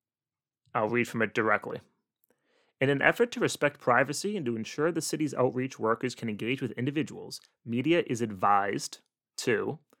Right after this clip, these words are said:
please stay at least fifty feet away from individuals. Please do not get direct footage of people's faces. Please allow enough space for outreach workers to engage with individuals in private."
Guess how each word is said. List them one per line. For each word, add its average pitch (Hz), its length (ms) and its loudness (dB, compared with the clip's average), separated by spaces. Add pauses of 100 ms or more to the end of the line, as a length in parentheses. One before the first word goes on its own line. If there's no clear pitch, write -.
(400)
please 131 300 0
stay 143 260 4
at 160 80 2
least 120 240 -2
fifty 139 440 -2
feet 131 400 -2
away 110 240 0
from 117 160 -4
individuals. 107 720 -2 (480)
Please 131 280 -2
do 147 80 -4
not 143 340 2
get 127 260 0
direct 117 360 -2
footage 151 600 0
of 113 160 -6
people's 143 320 -6
faces. 95 580 -6 (540)
Please 139 400 -2
allow 120 480 6
enough 113 240 0
space 131 480 -2
for - 260 -4
outreach 135 480 -2
workers 110 400 0
to - 140 -10
engage 107 440 -6
with 104 140 -6
individuals 104 640 -8
in 107 140 -16
private." - 460 -6